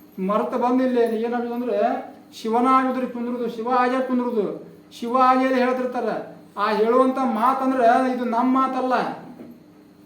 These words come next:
ಇದು ನಮ್ಮ ಮಾತಲ್ಲ, ಇದು ಗುರುವಿನ ಮಾತು, ಇದು ಆತ್ಮಾನಂದರ ಮಾತು, ಇದು ಶಿವಾನಂದರ ಮಾತು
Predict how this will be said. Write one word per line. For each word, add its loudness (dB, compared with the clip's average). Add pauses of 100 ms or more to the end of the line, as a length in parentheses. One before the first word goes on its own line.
ಇದು -2
ನಮ್ಮ 0
ಮಾತಲ್ಲ, -2
ಇದು 2
ಗುರುವಿನ 0
ಮಾತು, 0 (240)
ಇದು -2
ಆತ್ಮಾನಂದರ 0
ಮಾತು, -2
ಇದು -4
ಶಿವಾನಂದರ 0
ಮಾತು -4